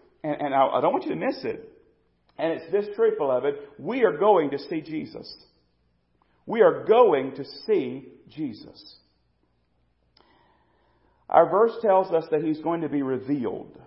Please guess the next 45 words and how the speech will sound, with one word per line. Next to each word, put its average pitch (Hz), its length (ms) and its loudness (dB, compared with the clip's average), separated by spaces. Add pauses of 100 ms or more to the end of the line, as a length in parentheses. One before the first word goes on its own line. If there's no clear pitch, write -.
(680)
Revealed 147 440 -2
there 147 120 -2
means 139 220 -6
he's 147 120 -8
gonna 143 160 -6
come 147 240 -6
into 123 180 -10 (160)
sight. - 280 -6 (1160)
And 151 120 -2
the 151 80 2
verse 233 320 2
tells 214 300 2
us, 151 160 -6
our 135 140 -2
verse 160 200 0
we're 156 100 -6
looking 156 200 -6
at, 123 140 -8
verse 123 200 -6
two, 151 140 -8
says 135 220 -6 (260)
that 139 340 0
we're 185 160 2
gonna 180 200 0 (220)
see 247 200 -6
him 202 340 -6
as 151 240 -2
he 156 100 -6
is. 143 200 -4
Look 180 120 -8
at 233 60 -12
the 170 80 -8
verse 160 220 -6
again, 135 240 -8
First 143 220 -4
John 143 180 -6
three 143 160 -10
two. 131 160 -6 (300)
"Beloved, 165 580 4 (300)
now 147 340 4
we 208 120 2
are 208 100 0
children 180 400 -6
of 156 100 -14
God. - 360 -4